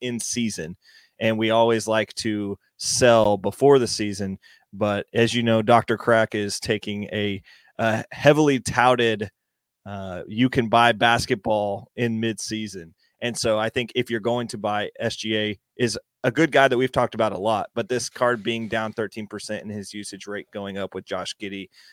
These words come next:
news and speculation, I think this is a, a good buy.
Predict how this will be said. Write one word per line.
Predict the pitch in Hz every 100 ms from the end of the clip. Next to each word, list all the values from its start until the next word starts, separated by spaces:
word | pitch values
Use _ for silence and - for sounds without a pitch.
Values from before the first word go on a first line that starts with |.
| -
news | 110 101 98
and | 95 95
speculation, | - 90 85 85 82 87
I | 82
think | - 87
this | - 87 85
is | 92
a, | 71 -
a | 101
good | 92 -
buy. | 58